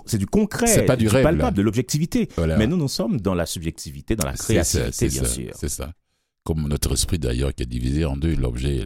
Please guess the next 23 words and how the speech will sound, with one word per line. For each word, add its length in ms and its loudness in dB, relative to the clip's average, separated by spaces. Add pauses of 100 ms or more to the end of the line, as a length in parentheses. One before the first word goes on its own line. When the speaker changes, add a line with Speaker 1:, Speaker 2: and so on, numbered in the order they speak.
Speaker 2:
l'esprit 580 -2 (220)
objectif 500 0
et 80 0
les, 240 -2
et 80 -10
l'esprit 380 -2
subjectif. 400 -4
Speaker 1:
Absolument, 720 -4
Speaker 2:
Voilà. 200 2
Speaker 1:
absolument. 260 -8 (400)
Speaker 2:
Bon, 200 2 (400)
alors, 520 0 (640)
comment 200 2
est-ce 120 -2
qu'il 200 -4
a 60 0
été 260 -2
accueilli 320 -2
par 220 -4
vos 140 -2
confrères, 460 -10 (220)
vos 140 -4
compères ? 400 -6